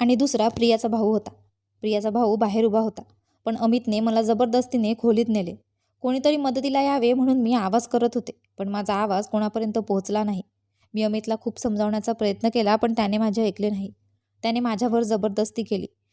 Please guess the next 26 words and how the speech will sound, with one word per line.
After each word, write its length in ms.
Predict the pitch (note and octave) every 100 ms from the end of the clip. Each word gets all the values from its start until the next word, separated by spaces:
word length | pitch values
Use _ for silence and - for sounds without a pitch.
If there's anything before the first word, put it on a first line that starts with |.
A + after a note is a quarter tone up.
| _ -
आणि 120 | A#3
मला 260 | C#4 B3 A#3+
तोंड 200 | A#3+ B3
दाखवायला 440 | B3 B3 C4 A3+ A3+
कुठेच 360 | B3+ B3 G#3+ -
सोडले 280 | G#3+ G3
नाही. 220 | A3 G3 G3+ _ _ _ _ -
तो 100 | A3
म्हणाला, 320 | B3 A#3+ G#3+
"आता 280 | A3+ G#3+ A3
तुला 220 | A#3 A#3
मी 140 | A#3
सांगतो 420 | B3 B3 A#3 F3+ G#3+
ते 100 | A3+
करावे 380 | A3+ G#3 G#3
लागेल. 240 | G#3+ F#3+ F#3+ _ _ _ _ -
तू 60 | C4+
माझे 260 | D4 C4
ऐकले 300 | C4 A3 C4
नाहीस 380 | C#4 C4+ A#3 B3
तर 80 | C4+
मी 200 | A#3+ B3+
रोजच 360 | A#3 G#3 B3+
तुझ्या 200 | C4 B3
घरी 220 | B3 A#3+ A#3
येईन." 180 | G3